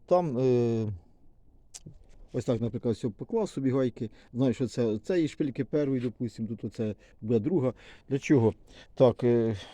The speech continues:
кожна різьба прижилася до своєї різьби. І тоді вони довше ходять. Отака наша ситуація. Щас познімаємо їх, побачимо, що ж там.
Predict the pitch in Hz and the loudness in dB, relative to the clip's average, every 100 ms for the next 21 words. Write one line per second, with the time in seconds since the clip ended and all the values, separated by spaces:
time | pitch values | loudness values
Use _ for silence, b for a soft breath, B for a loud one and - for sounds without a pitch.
0 | B 160 131 131 123 131 170 - 120 123 | B 2 4 4 4 4 4 4 0 4
1 | 139 123 110 - 123 123 117 113 110 - | 4 2 -4 0 2 2 2 0 -2 -4
2 | 107 107 107 92 85 - - - 214 175 | -4 -4 -2 -6 -8 -14 -20 -14 -6 -6
3 | - - 156 135 139 107 B B B 131 | -8 -4 -2 0 0 0 B B B 2
4 | 131 120 120 139 - 214 135 117 - - | 2 2 0 -2 0 0 0 -4 -8 -20
5 | - _ _ - 117 127 - 131 110 _ | -20 _ _ -10 -8 -6 -6 -6 -8 _
6 | b b b 113 110 110 - 107 110 98 | b b b -6 -4 -6 -10 -6 -4 -4
7 | - 92 90 - - - - - - - | -6 -10 -10 -14 -20 -20 -20 -20 -20 -20
8 | b b - - - - 110 127 156 139 | b b -12 -6 -4 -2 0 0 0 0
9 | 123 - - - - - - 117 107 113 | -2 -4 -12 -20 -20 -20 -8 -4 0 0
10 | - 95 120 - 110 90 | -2 -8 -8 -6 -8 -8